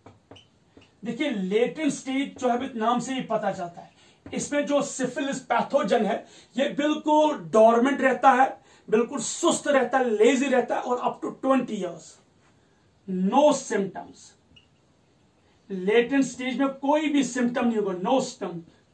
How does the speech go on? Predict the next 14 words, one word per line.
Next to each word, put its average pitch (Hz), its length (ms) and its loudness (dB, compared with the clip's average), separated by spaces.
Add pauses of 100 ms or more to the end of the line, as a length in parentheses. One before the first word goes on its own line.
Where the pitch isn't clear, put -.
कब - 0 -
तक? 262 520 2 (320)
Till 302 300 -2
twenty 247 320 -4
years। 196 440 -6 (2500)
वो 294 320 -2
बीस 285 380 4
साल 262 240 6
तक - 280 -2
कोई 320 320 6
भी 277 180 2
symptom 247 460 2
नहीं 233 360 2
होगा, 180 320 -8